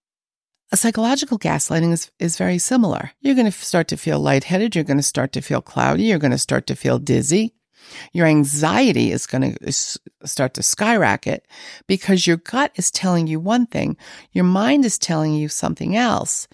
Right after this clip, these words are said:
But the feedback that you're getting from the person or the system around you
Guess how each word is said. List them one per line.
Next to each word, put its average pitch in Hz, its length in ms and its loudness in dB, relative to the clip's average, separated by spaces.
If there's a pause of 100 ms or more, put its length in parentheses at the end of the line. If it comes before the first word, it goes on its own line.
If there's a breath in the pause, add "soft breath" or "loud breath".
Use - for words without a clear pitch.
(120 soft breath)
But 170 280 0
the 160 80 0
feedback 226 840 0
that - 120 -6
you're 147 160 0
getting 131 540 -2 (160)
from 151 720 -2 (200)
the 156 140 0
person 170 920 0 (260 soft breath)
or 185 160 2
the 165 140 0
system 151 640 0
around 208 420 2
you 131 340 -2